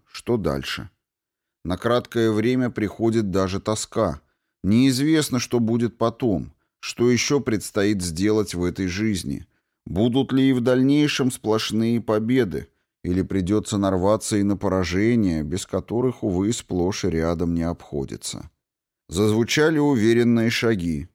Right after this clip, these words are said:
Показался Грайт, за ним торопилась Алатиэль. Она смотрела на меня так, что, признаться, на душе играли фанфары. Редко случалось, чтобы на меня с таким восхищением смотрели красивые девушки.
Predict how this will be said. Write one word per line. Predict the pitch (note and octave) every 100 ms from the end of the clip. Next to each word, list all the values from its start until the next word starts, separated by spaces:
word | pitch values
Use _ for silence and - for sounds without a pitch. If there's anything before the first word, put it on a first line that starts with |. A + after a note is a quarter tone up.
| -
Показался | F2 F2 E2+ A2 A#2 F#2+
Грайт, | F2+ F2+ F2+ G2+ - -
за | D2+ F2
ним | F2 G2
торопилась | G#2 G2+ G#2 - E2 F2 - -
Алатиэль. | F2+ F2+ - F#2+ D2 G#1+ - _ _ _ _ _ _ _ _
Она | G2 G#2+ A2+
смотрела | G#2+ A2 G#2+ G#2+ A#2 A#2
на | A2+
меня | G#2+ G#2 G#2 G#2
так, | - A2+ C3 C3
что, | - - A#2
признаться, | A#2+ B2 G#2+ F#2+ B2 - C#3+
на | C#3+
душе | C3 C3+ - G#2 A#2+
играли | A2+ F#2+ G2 G#2+
фанфары. | B2 C3 - F2 E2 E2 F2+ _ _ _ _ D#2+
Редко | G2+ D3 D3 A#2+
случалось, | - F#2+ - B2 C#3+ A2+
чтобы | - F#2 E2+
на | F2+
меня | G2 G2 G#2
с | F#2
таким | F#2+ F2+ G2+ E2+
восхищением | E2 - D#2 - F#2 A#2+ B2+ A#2+
смотрели | A#2+ G2+ F2+ - D#2+ F2
красивые | G2 G2 - D#2 D#2+ G2 A2
девушки. | F#2+ A1+ G1+ - A1+